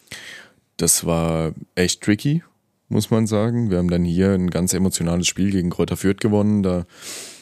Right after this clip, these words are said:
hat, äh, Tim Breithaupt ein Eigentor zum null eins gemacht und fünf Minuten später in der zwanzigsten Minute ungefähr ist Stefan Ambrosius, unser Innenverteidiger, vom Platz geflogen. Das heißt,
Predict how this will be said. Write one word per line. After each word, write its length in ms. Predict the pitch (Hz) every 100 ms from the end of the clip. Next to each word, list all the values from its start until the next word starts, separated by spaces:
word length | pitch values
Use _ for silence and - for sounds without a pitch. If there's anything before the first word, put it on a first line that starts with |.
| _ -
hat, 240 | - -
äh, 360 | - - - -
Tim 200 | - 90
Breithaupt 480 | - 82 - 101 -
ein 60 | 80
Eigentor 420 | 82 98 110 98
zum 160 | 101
null 220 | 95 92 85
eins 240 | 92 -
gemacht 440 | 110 110 113 -
und 280 | 87 90 87
fünf 280 | - 98 95
Minuten 240 | 98 95 -
später 320 | - 92 107
in 100 | 98
der 100 | 92
zwanzigsten 440 | - 95 101 -
Minute 300 | 95 95 95
ungefähr 380 | 101 98 92 92
ist 60 | 87
Stefan 260 | 90 92 90
Ambrosius, 560 | 87 - 101 107 95
unser 220 | 92 87
Innenverteidiger, 680 | 85 101 104 92 87 87 87
vom 140 | -
Platz 240 | - 87 -
geflogen. 400 | 85 87 90 101
Das 120 | 87
heißt, 240 | 90 87